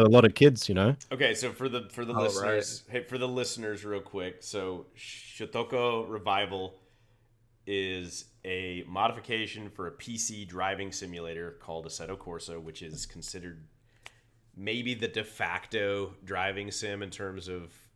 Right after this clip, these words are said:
Speaker 2: like, laser scanned tracks and, like, real physics and stuff. Um, Shotoko is, uh, you download it. It's a, it's a map, and it basically,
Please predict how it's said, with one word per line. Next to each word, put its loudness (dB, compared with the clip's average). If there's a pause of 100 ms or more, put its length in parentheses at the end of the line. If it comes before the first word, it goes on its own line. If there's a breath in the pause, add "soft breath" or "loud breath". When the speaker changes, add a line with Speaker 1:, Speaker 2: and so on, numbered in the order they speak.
(140)
Speaker 2:
like, -12
laser -6
scanned -6
tracks -6
and, -14
like, -10 (460)
real -4
physics -8
and -12
stuff. -8 (580)
Um, 0 (1000)
Shotoko 0
is, -2
uh, -2
you -10
download 2
it. -2
It's -8
a, -2
it's -10
a -10
map, 2
and -8
it -10
basically, -4